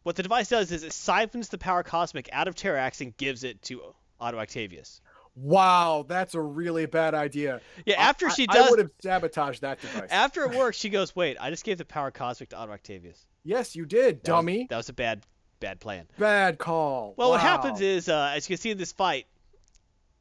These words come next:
Speaker 1: Terrax says, "Arrogant fool, you have some of my power. You've had it mere moments, whereas I,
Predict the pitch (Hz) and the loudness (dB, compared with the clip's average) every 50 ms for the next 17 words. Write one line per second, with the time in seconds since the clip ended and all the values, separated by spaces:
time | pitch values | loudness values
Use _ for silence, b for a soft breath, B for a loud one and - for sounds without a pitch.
0 | _ _ _ _ _ _ _ _ _ _ _ _ - - 214 208 196 - 190 175 | _ _ _ _ _ _ _ _ _ _ _ _ -6 -2 0 0 0 0 -4 -6
1 | 147 147 151 160 143 135 - - 165 147 143 139 127 113 - - 196 151 120 110 | -4 -4 -6 -6 -6 -10 -10 -8 -8 -6 -6 -6 -6 -4 -4 -4 -4 -4 -4 -6
2 | 98 - - 107 104 107 123 127 _ - 254 190 127 127 143 160 185 196 208 214 | -8 -8 -10 -10 -8 -8 -10 -12 _ -14 -12 -8 -6 -6 -4 -2 -2 -2 0 2
3 | 254 233 180 127 101 90 - 104 104 - 117 117 107 95 92 87 - - | 0 0 0 -2 -8 -16 -18 -16 -12 -10 -8 -8 -8 -8 -10 -14 -18 -20